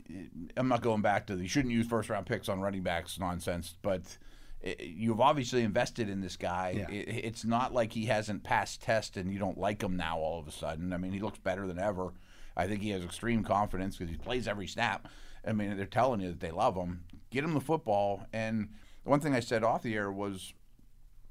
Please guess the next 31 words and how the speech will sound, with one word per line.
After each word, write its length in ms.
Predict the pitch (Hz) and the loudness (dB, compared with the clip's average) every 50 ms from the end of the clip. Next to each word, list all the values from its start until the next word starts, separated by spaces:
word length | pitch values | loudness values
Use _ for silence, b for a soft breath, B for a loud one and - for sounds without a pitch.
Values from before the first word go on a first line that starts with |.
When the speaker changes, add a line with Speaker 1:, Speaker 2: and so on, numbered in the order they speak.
| - - - - - - | -16 -16 -18 -18 -8 -2
Speaker 1:
who 240 | 160 185 208 202 185 | 0 2 4 4 4
on 120 | 180 165 | 4 2
this 120 | 147 123 117 | 0 -2 -4
football 360 | - 165 156 - 139 117 113 | -4 -6 -4 -2 -2 -2 -2
team 340 | 113 - - 135 127 120 117 | -2 -4 -6 -4 -2 0 0
do 80 | 104 104 | -2 -2
you 120 | 104 104 | -2 -4
trust 440 | - - - - 123 123 123 - - | -4 -4 -2 0 2 2 0 0 -4
to 80 | 120 104 | -6 -4
get 180 | 104 101 - | -4 -6 -8
positive 480 | - - 107 104 107 101 98 95 92 87 | -6 -2 0 0 0 0 -2 -4 -4 -2
yardage 580 | 90 92 87 90 87 87 85 85 85 - - - - - - - - - | -2 0 0 0 -2 -2 -6 -8 -8 -10 -12 -14 -16 -20 -20 -20 -12 -6
more 260 | 87 101 104 107 98 | -2 2 2 2 2
than 100 | 95 90 | 2 0
Harris? 400 | 95 104 90 78 62 - - - | 0 0 0 -2 -2 -6 -10 -4
Nobody. 440 | - - - - 92 65 58 52 - - - - - | -2 0 2 2 0 0 -2 -6 -14 -20 -20 -12 -4
You 100 | - 139 | 0 2
Speaker 2:
Right. 80 | 107 95 | 2 2
Speaker 1:
know, 80 | 90 85 - b b b b b b | 0 -2 -8 b b b b b b
it, 160 | 143 - 147 | 0 2 2
it 40 | 160 | 2
might 180 | 156 160 151 143 | 2 2 2 4
not 160 | 143 139 - | 4 4 4
be 80 | 123 | 2
great 380 | 104 90 95 110 110 131 139 113 | -2 0 2 4 4 4 4 4
every, 260 | 107 95 98 95 87 87 - | 2 2 0 -2 -6 -6 -4
every 240 | 104 101 90 92 87 | -2 -2 -2 -2 -4
snap, 440 | - - 90 95 104 131 165 185 - | -6 -4 -2 0 2 2 0 0 0
but 100 | - 120 | 2 2
Speaker 2:
But 80 | 117 135 | 4 4
he 120 | 131 123 | 2 0